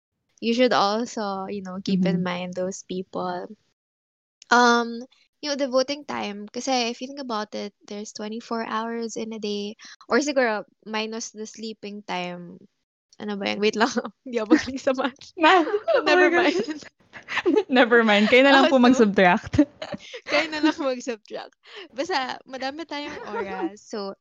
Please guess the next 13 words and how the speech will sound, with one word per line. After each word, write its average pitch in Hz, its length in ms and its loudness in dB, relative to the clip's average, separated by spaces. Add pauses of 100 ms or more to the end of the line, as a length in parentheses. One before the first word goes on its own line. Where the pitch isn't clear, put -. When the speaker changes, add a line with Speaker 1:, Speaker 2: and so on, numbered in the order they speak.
(100)
Speaker 1:
kahit 262 320 0
just 262 360 -6
thirty 240 460 -4
minutes 214 500 -8
or 190 200 -8
forty 208 520 -4
minutes 202 400 -8
of, 190 260 -8
like, 185 300 -4 (760)
talking 190 320 -4
to 202 60 -6
your 202 160 -4
friends, 190 720 -4